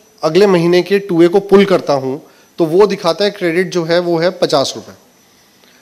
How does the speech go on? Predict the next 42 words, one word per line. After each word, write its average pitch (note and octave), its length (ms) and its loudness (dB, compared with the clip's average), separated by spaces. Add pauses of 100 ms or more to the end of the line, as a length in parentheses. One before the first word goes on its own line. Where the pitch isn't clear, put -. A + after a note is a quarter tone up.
(140)
अगर E3 220 2
मैं A3+ 100 6
सोलह G#3+ 400 2
तारीख A3+ 240 2
को A#3 120 -2
पुल G3+ 220 0
करता G3 240 -2
हूं, G3+ 100 0
तो G#3 100 -4
वो G3+ 80 0
दिखाता F3+ 320 -2
है, G3+ 40 -4
क्रेडिट F3+ 340 -4
है G#3+ 100 -2
अस्सी F3 320 -2
रुपए। C3 240 -6 (1000)
And E3+ 120 2
ultimately, A#3 540 2
when A3 140 2
I - 0 - (120)
pull G3 180 2
it A3+ 40 2
on A3 160 2 (280)
twentieth, F#3+ 560 2 (160)
the D3+ 100 4 (100)
last F#3 280 2
date A3 140 0
of G#3+ 120 -2
filing, E3+ 320 0
which D#3 140 -4
is F3+ 80 -4
now F3 160 4
extended E3+ 420 -2
to F3+ 140 -4 (400)
twenty-two E3+ 500 2
or F3 100 4
twenty-four, D#3 440 0
whatever, C#3 340 -2 (1400)
the F#3 140 0
credit G3 380 2
increases A3 500 0
to C4 160 0